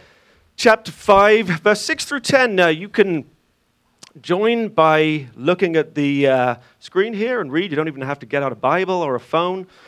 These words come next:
This is the lazy man's church. It's okay in the twenty-first century <laughs> to do it this way. You know, I was thinking earlier on in, uh, in the week, I was looking for something in the Bible, and I actually was using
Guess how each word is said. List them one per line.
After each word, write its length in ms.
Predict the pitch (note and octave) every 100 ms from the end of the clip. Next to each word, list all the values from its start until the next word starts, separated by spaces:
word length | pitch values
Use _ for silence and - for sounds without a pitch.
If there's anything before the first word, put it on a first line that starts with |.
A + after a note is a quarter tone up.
| _ -
This 160 | -
is 100 | C3+
the 80 | A#2+
lazy 320 | A#2+ D3 D3+
man's 300 | D#3 D3+ D3
church. 560 | - D3 D3+ D3+ - -
It's 180 | A2+ -
okay 640 | C#3+ C#3 - D#3 B2+ A#2 - _ _
in 140 | C3+ C3+
the 80 | B2
twenty-first 680 | - D#3 C3+ - D3 B2+
century 680 | - D#3 D3+ C3 B2 C3 C#3+ -
<laughs> 180 | - _
to 100 | C#3+
do 160 | C#3 E3
it 100 | D#3
this 240 | C#3+ -
way. 260 | B2+ A#2 A2 - _ _ _
You 120 | - F3
know, 60 |
I 60 | F3+
was 180 | G3 -
thinking 360 | G#3+ G3+ F3
earlier 400 | F3 F#3+ F#3 E3+
on 300 | F3 E3 C3+ - _ _ _ _ _ _ - -
in, 300 | D#3+ E3 E3
uh, 280 | D3+ C#3 C#3
in 120 | C#3
the 80 | C3+
week, 280 | B2 C#3+ C#3+
I 60 |
was 280 | C3 C3 G#2+
looking 300 | B2+ C#3 C#3
for 80 | A#2+
something 280 | C#3+ C3 B2+
in 80 | B2
the 80 |
Bible, 320 | A#2 C3+ C#3+ C#3
and 100 | C3+
I 60 |
actually 320 | D#3 - C#3+
was 180 | C3 A#2+
using 580 | A2+ D3 F3 D3 D3+